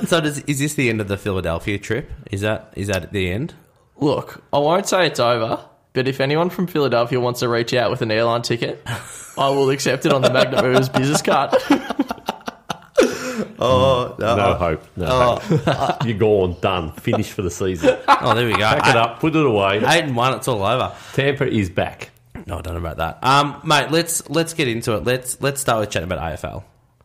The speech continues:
Speaker 1: Let's talk
Speaker 2: Yes.
Speaker 1: about A F L. So, big, big story, um, come out very recently, um,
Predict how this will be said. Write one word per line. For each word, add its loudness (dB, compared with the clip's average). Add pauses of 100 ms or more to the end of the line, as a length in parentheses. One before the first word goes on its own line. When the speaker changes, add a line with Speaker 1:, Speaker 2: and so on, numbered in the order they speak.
(180)
Speaker 1:
Let's 0
talk 2
Speaker 2:
Yes. 0
Speaker 1:
about -2
A -4
F -6
L. -4
So, 0 (520)
big, -2
big 0
story, -4 (320)
um, -4 (120)
come -4
out -8
very -2
recently, -6 (320)
um, -8